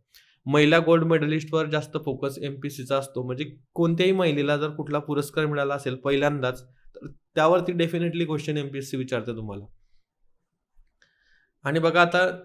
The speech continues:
एक टॉपिक किंवा चार पाच क्वेश्चन जे आहेत ते कोणत्या टॉपिकवरती येतात, तर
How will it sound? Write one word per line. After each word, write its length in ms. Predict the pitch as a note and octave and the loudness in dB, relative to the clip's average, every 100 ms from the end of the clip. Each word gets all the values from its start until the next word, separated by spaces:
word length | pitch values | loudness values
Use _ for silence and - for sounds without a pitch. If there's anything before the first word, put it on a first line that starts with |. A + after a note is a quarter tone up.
| - | -4
एक 200 | D#3+ D#3 | -4 0
टॉपिक 360 | D3+ C#3 D#3+ - | -2 0 -6 -4
किंवा 240 | D#3 D#3 | 0 0
चार 240 | D#3 D#3 C#3 | 4 2 2
पाच 240 | D#3 D#3+ | 0 -2
क्वेश्चन 380 | D#3 D3 E3 D#3+ | -6 -4 -4 2
जे 80 | D#3 | 2
आहेत 260 | C#3 C3 C3 - | 4 0 -4 -8
ते 60 | |
कोणत्या 380 | D#3 D#3 D3+ D#3+ | -8 -6 -2 0
टॉपिकवरती 500 | D#3 D3+ D3 C#3 C#3 | 0 -2 -4 -4 -6
येतात, 220 | C3+ D3+ | -6 -6
तर 320 | E3 - F3 | -6 -4 -4